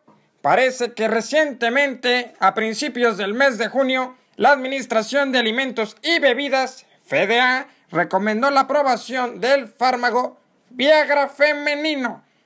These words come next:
para el tratamiento del trastorno del deseo sexual hipoactivo.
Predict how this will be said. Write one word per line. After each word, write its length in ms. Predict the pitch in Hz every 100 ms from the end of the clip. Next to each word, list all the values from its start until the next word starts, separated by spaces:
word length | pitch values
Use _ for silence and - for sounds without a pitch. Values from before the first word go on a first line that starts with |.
| _
para 160 | 196
el 100 | 220
tratamiento 600 | 214 220 226 254 277 247
del 200 | 247 285
trastorno 680 | 240 226 214 - 254 254 254
del 260 | 214 262 262
deseo 400 | 226 214 233 247
sexual 640 | 240 220 - 226 233 226 _
hipoactivo. 1000 | 277 302 - 269 262 - 269 233 208